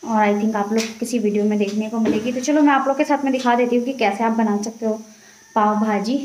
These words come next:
नेल पेंट नेल स्टाइल में। अभी मैं काम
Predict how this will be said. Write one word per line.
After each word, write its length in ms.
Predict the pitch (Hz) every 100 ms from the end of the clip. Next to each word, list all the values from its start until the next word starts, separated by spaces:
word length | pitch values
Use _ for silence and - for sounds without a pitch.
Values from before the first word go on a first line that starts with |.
| -
नेल 220 | 240 233 -
पेंट 460 | - 226 220 226 226 - - 233
नेल 340 | 226 214 214
स्टाइल 420 | - - 202 208 226
में। 100 | 226 - - _ _ _ _ _ - - _ _ _ - - _ _ _ _ _ _ - _ -
अभी 180 | 220 233
मैं 120 | 240
काम 260 | 233 220